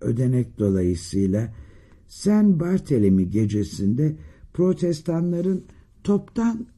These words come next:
öldürüldüklerini anımsatıyor, yolsuzlukları haber veriyor,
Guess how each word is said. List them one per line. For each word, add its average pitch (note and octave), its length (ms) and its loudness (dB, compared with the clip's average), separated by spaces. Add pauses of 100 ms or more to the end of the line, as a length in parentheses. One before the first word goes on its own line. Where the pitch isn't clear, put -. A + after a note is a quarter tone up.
öldürüldüklerini A2 1160 2
anımsatıyor, G#2 1120 -4 (540)
yolsuzlukları F#3 1000 2
haber F3 520 0
veriyor, G3+ 520 2